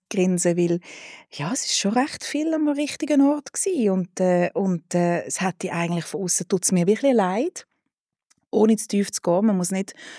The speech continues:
rückwärts schauen und Sachen bereuen, gar nicht. Das ist wirklich einfach mein Weg. Aber sagen wir mal so, es tut mir ein bisschen leid, wenn ich jetzt junge Frauen sehe, die den Anspruch haben,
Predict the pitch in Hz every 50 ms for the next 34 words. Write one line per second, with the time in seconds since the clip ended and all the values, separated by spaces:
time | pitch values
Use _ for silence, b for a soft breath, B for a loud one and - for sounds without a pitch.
0 | B B 165 196 196 - - 196 190 - - - 185 190 175 196 190 175 - -
1 | 170 175 - 208 202 202 190 185 180 180 190 185 185 170 - 139 156 190 233 240
2 | 208 175 180 - - - - - 190 196 185 185 - 208 - - 165 165 - 180
3 | - 165 156 151 143 160 185 233 269 262 - - B B B B B B B B
4 | B B 202 196 220 214 - - _ _ - - - 226 240 240 220 214 202 196
5 | 190 - - 311 339 - - 254 247 233 - 233 214 196 185 190 208 214 - 214
6 | 214 208 190 - 202 196 202 226 254 - - - - 220 226 247 247 220 - 208
7 | 190 190 202 226 247 233 - - - 202 202 202 214 208 B B B B B B
8 | B B B B B _ _ _ - 185 175 190 196 196 196 190 202 185 - -
9 | 180 220 254 - - - 269 262 254 - - 233 214 220 220 214 208 -